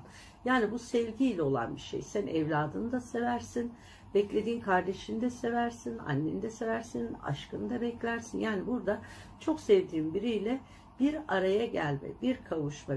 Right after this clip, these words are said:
bir buluşma oluyor sevgili dostlarım. Evet arkadaşlar, şimdi beş. Dört,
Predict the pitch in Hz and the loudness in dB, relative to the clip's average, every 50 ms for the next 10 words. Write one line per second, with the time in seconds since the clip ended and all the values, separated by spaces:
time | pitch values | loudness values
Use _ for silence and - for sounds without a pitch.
0 | 135 - 240 269 240 180 - 156 147 151 151 - - - 135 131 151 175 - 151 | -2 0 0 0 0 0 -2 -2 -2 -2 -4 -6 -6 -6 -6 -4 -4 -6 -8 -10
1 | - - - 160 151 139 143 147 135 135 131 - 139 - - - - - - - | -10 -6 -4 -2 -2 0 0 -2 -2 -2 -4 -4 -6 -6 -8 -8 -8 -8 -8 -10
2 | - - - - - - - - - - 233 185 151 143 - 180 160 160 160 - | -14 -18 -20 -18 -20 -20 -20 -20 -2 2 4 4 4 4 2 2 0 0 0 -2
3 | - 139 123 135 143 - - - - - - - - - - 165 151 139 135 156 | -4 -4 -4 -4 -4 -4 -6 -8 -8 -8 -8 -10 -8 -6 -2 0 2 2 2 0
4 | - - - - 143 143 - - - - - - - - - - - - - - | -4 -6 -4 -4 -4 -4 -4 -8 -14 -14 -14 -12 -10 -10 -10 -12 -16 -18 -20 -20
5 | - - - - - - - - - - - - - - - - - - - - | -18 -16 -14 -12 -10 -8 -8 -8 -8 -10 -14 -18 -18 -18 -18 -20 -20 -20 -20 -20
6 | - - - - - - - - - - - - - - - - - - - - | -18 -18 -18 -20 -20 -20 -20 -20 -20 -18 -18 -18 -18 -18 -18 -18 -18 -18 -18 -18
7 | - - - - - - - - - - - - - - - 151 151 165 - - | -18 -18 -16 -14 -14 -12 -10 -10 -10 -10 -12 -16 -20 -14 -12 -10 -10 -10 -10 -12
8 | - - - - - | -12 -10 -10 -10 -10